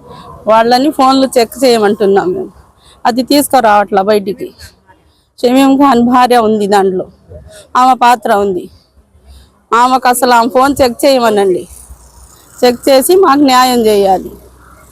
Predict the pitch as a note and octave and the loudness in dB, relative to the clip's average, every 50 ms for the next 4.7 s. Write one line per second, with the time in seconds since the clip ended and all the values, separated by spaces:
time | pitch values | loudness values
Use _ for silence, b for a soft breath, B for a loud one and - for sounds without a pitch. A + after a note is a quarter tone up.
0 | _ _ _ _ - - _ A3+ A3+ A#3 B3 B3 B3+ C4 B3+ A#3 B3+ C4 C#4+ D4 | _ _ _ _ -20 -8 _ 0 0 0 2 2 0 0 0 0 0 0 2 2
1 | C4+ B3 A#3+ A#3 A#3 A3+ A3 - A#3+ A#3+ A#3 - - - G#3+ G#3 G#3 G3+ G3+ G3 | 2 2 0 0 0 0 0 0 0 0 0 -2 -2 -2 -2 0 0 0 -2 0
2 | - A3 G#3 G#3+ G3+ G3 F#3 F#3 F3 - - - _ _ _ _ _ _ _ _ | 0 -2 0 0 0 -2 -2 -4 -10 -18 -20 -20 _ _ _ _ _ _ _ _
3 | - B3+ B3+ - C4+ C4 A#3+ C4+ C4+ C#4 C4+ C4 C4 C4+ C4 - C#4 C#4+ - B3 | -2 -2 0 0 -2 -2 -2 -2 0 2 2 2 2 0 -2 -4 -4 -2 0 0
4 | A#3+ A#3+ A3+ B3 A3+ G#3 G3+ G3 F#3+ F#3+ F#3+ F#3 F3 E3+ | 0 0 0 0 0 0 0 2 0 0 0 0 -2 -6